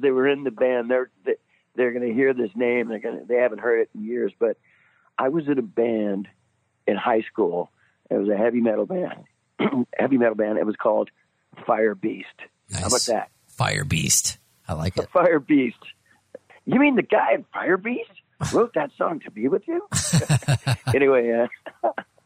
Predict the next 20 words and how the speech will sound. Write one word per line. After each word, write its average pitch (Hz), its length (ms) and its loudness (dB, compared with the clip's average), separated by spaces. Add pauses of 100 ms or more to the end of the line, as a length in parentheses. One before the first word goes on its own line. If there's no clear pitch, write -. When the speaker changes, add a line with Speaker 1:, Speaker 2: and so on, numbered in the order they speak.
Speaker 1:
<laughs> - 540 -20
classic. - 420 -6 (160)
Um, 117 840 0 (400)
anyway, 120 380 0
anyway, 110 340 -6 (680)
um, 113 360 0 (1000)
you 151 200 -2
were 151 120 4 (120)
saying 151 280 2
something 131 280 -2
about, 117 420 2 (1500)
just - 200 -4 (260)
remember 98 380 2
this. - 340 -2
You - 140 -6
were 107 160 -2
saying 113 280 0
something 110 220 0
about 104 240 2
being 104 220 0